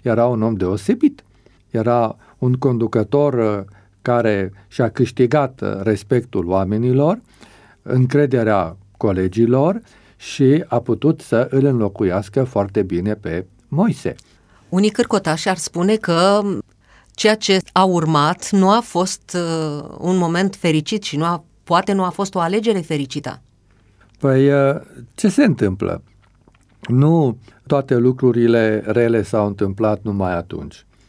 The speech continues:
Speaker 2: Sau
Speaker 1: Fiindcă
Speaker 2: din cauza lor.
Speaker 1: Moise a stat, uh, de mai multe ori pe munte, uh, sau numai din cauza lor. Și ceea ce este totuși poate demn de remarcat, că în, uh, situația cu vițelul de aur,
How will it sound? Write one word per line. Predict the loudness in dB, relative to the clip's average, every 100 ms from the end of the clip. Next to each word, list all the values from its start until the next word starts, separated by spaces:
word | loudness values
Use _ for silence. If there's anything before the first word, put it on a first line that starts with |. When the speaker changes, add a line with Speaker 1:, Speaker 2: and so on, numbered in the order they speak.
| _
Speaker 2:
Sau | -10 -2 -2
Speaker 1:
Fiindcă | 2 0
Speaker 2:
din | 2
cauza | 0 0 0 0
lor. | 2
Speaker 1:
Moise | 2 0 2 0 0
a | 0 -2
stat, | 0 0 0 0
uh, | 0 2 0
de |
mai | 0 0
multe | 2 0 0
ori | 0 0 -2
pe | -4
munte, | -4 -6 -8 -10 -14 -16 _ _ -20 -20 _
uh, | -8 -6 -4
sau | -2 -2 -2
numai | -4 0 0
din | 2 -2
cauza | 0 0 0 0 -2
lor. | -4
Și | -8
ceea | -2 0 0
ce | 0
este | 0 0 -2 -4 -6 -8 -8
totuși | -8 -6 -6 -8
poate | -10 -8 -6
demn | -2 -2 0
de | -2
remarcat, | -4 -4 -8 -10 -6 -2 -2 -4 _ -20 _ -4
că | -2 -2 -4 -16 _ -20 -10
în, | -4 -4 -2
uh, | -4
situația | -2 -4 0 0 0 -2
cu | -2 -4 -4
vițelul | -2 -4 0 0 0 -2
de | -2 -2 -2
aur, | -2 -2 -2 -2 -4